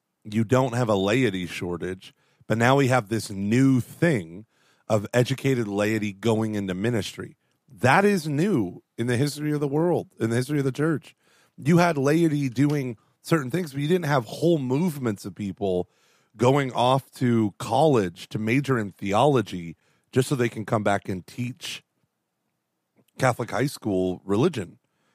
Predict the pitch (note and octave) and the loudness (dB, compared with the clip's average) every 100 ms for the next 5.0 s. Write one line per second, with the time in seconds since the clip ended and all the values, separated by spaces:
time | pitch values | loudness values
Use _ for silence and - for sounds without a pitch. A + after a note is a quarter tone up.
0 | _ - A#2 A2+ G#2+ G2 G2+ C3 A2+ D#3 | _ 0 2 4 2 -2 0 0 2 0
1 | F#3 B2 F#2+ F2 - C3+ A2 A2 G#2+ E3+ | 0 -2 -6 -8 -8 -12 -6 -4 0 -2
2 | - F#3 E3 _ _ _ _ - C#3 C3 | 0 0 0 _ _ _ _ -2 0 0
3 | G2 E2+ E2+ A2 D#3+ - A#2 B2+ F#3+ F3+ | -6 -8 -2 2 2 0 2 2 4 4
4 | C3+ A2 G#2+ - - C#3+ D#3 C#3+ B2+ | 2 0 -6 -10 -4 0 0 0 0